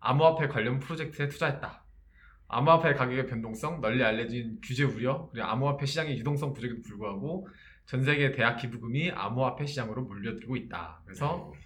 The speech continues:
Speaker 1: 어, 백오십 개 대학 제한, 대학 재단 기부금 중 구십사 퍼센트가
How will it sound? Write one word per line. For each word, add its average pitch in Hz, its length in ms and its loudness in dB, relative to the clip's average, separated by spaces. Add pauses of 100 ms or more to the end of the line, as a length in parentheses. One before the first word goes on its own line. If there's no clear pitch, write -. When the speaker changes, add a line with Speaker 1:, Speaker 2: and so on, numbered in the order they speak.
(500)
Speaker 1:
어, 92 180 -8
백오십 190 360 6
개 165 260 4
대학 135 320 6
제한, 131 460 0 (120)
대학 135 380 0
재단 131 400 2
기부금 117 420 -6
중 139 200 0
구십사 123 400 -4
퍼센트가 143 680 -2